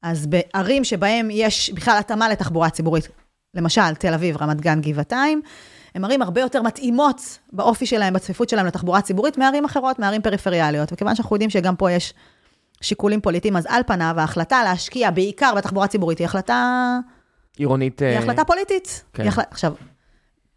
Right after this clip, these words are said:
Speaker 1: פוליטיקאי חכם ומדינאי חכם, אני רוצה רגע להפריד, מנהיג חכם אמור לדעת לאזן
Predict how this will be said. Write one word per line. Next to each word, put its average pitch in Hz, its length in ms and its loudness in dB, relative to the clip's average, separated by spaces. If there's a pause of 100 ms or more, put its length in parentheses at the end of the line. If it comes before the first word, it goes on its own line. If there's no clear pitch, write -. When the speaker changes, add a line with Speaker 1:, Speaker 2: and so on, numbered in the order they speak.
(140)
Speaker 1:
פוליטיקאי 208 460 2
חכם 208 480 0
ומדינאי 196 640 0
חכם, 165 360 -2
אני 170 100 0
רוצה 165 180 0
רגע 214 200 0
להפריד, 160 420 0
מנהיג 190 360 2
חכם 185 400 -2
אמור 262 220 0
לדעת 294 220 -2
לאזן 302 280 0